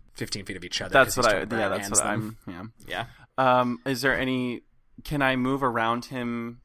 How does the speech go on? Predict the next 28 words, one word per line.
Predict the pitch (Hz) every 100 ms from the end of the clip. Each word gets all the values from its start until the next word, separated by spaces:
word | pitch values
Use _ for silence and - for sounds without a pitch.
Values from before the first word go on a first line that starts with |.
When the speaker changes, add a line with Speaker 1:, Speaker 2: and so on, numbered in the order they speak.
| -
Speaker 2:
to | - 143 127 117 113 113 104
maybe | 123 123 120 113
get | 104 120 -
someone | - 120 113
else, | - 110 117 -
like, | 113 110
more | 110 110 113
of | 113
these | 120 120
creatures? | - 131 147 147 143 - _ _ _ _ _ _
Speaker 1:
Well, | 113
there's | 113
only | 147 135
the | 107
two | 92 117 98
of | 87
them | 90 95 _ _ 104
left. | 92 85 - - _ _ _ _ _ _ -
Speaker 2:
Oh, | 147
there's | 127 127
only, | 131 120
oh, | 120
okay. | 107 - - _ -
Well, | 117 - _ _ _ _
then | 202
I'll | 240
get | 208 165
him. | 147 120